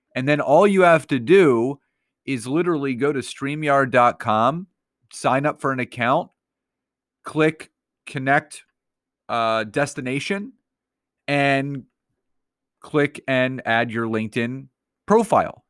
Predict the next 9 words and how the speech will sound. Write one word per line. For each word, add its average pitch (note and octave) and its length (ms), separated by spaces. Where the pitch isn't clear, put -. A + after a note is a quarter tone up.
And C3 180
it'll C3 240
automatically C3 640
do F#3 240
it D3 220
if D3 260
you've C3+ 300
been, A#2+ 340
uh, A#2+ 200